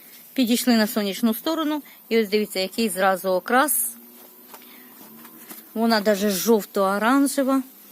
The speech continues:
на колір. І по ягоді у нас, конечно, біда бу-, була ці дві неділі. Такі йшли дощі проливні. Ось покажу по листю.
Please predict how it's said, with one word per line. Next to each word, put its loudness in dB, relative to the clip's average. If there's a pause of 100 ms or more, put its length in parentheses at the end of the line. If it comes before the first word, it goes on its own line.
(260)
на 2
колір. 0 (1080)
І -2 (2500)
по 4
ягоді -4
у 0
нас, 4
конечно, -6 (140)
біда -2 (880)
бу-, -6
була 2 (440)
ці 0
дві 0
неділі. 0 (140)
Такі -4
йшли 0
дощі 0
проливні. 2
Ось -4
покажу 0
по 2
листю. 0